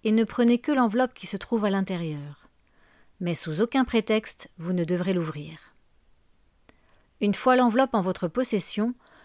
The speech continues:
remettez tout en place pour effacer toute trace de votre passage et appelez un taxi. Donnez-lui l'adresse suivante. Mille quatre-vingt-quinze Fairbanks Entrepôt, sur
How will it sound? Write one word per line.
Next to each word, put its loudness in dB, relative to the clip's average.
remettez 4
tout -2
en 4
place 0
pour -4
effacer 0
toute -4
trace -4
de -2
votre -4
passage -4
et 2
appelez 2
un 2
taxi. -8
Donnez-lui 2
l'adresse 0
suivante. -6
Mille 2
quatre-vingt-quinze 0
Fairbanks 0
Entrepôt, -2
sur -4